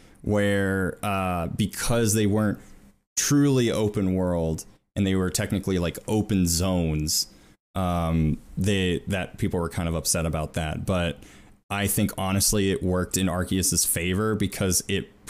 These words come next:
created a much smoother experience. Um, and that's something we couldn't have known until we played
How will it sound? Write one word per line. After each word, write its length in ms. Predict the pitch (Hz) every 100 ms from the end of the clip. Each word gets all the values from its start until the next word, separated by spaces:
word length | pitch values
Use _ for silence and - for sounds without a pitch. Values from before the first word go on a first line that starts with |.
| -
created 420 | - 101 101 92
a 20 | 90
much 320 | 87 87 -
smoother 680 | - - 90 90 85 92 90
experience. 880 | 82 - - 78 85 101 127 - - - - - _ _ -
Um, 600 | 98 87 82 80 76 - -
and 140 | 113
that's 160 | 123 -
something 320 | 135 123 120
we 120 | 110
couldn't 240 | 101 120 107
have 100 | 98
known 340 | 101 123 127
until 260 | 107 98 104
we 240 | 95 92
played 540 | 92 - 98 92 90